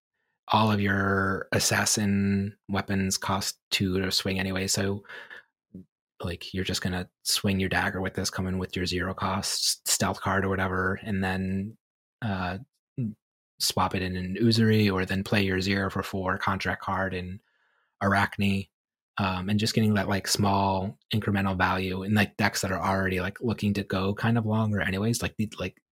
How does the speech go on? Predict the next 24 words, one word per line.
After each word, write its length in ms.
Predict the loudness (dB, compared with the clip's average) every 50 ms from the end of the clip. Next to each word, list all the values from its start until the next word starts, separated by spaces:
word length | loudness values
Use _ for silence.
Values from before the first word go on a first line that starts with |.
| _ -4
they're 100 | -2 0
not 320 | 0 0 -2 -2 -4 -8 _ _ _ _ _ _ _ _ _ _ _ _ _ _ _ _ _ _ _ _ _ _ _ _ _ _ _ _ -6
looking 300 | -4 -4 -2 -2 -2 -2
to 120 | -2 -2
just 180 | -2 -2 -2 -2
finish 300 | 0 0 0 2 0 0
the 60 | 0
game 180 | 0 0 0 0
in 80 | -2 -4
first, 240 | -4 -4 -2 -2
like, 120 | -2 -4 -4
a 40 | -6
lot 220 | -4 -4 -4 -4
of 80 | -4 -6
the 60 | -6
time. 200 | -4 -4 -4 -4 -4
These, 200 | -4 -6 -8 -10 _ -10
like, 260 | -10 -10 -8 -10 -16 _ _ _ _ -4 2
I 60 | 4
guess 200 | 4 6 4 4 0 -4 _ 2
Arachne 440 | 4 4 6 4 2 0 -2 -4
really 240 | -4 -4 -4 -4 -4
isn't, 220 | -6 -6 -8 -10 -10 _ -10
uh, 40 | -10